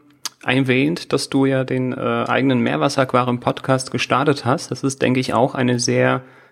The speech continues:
äh, wertvolle und eine gute Ressource,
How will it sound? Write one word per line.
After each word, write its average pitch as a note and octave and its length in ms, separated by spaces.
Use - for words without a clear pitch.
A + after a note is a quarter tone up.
äh, A#2 180
wertvolle B2 560
und A#2+ 180
eine A2+ 200
gute B2 480
Ressource, C3 500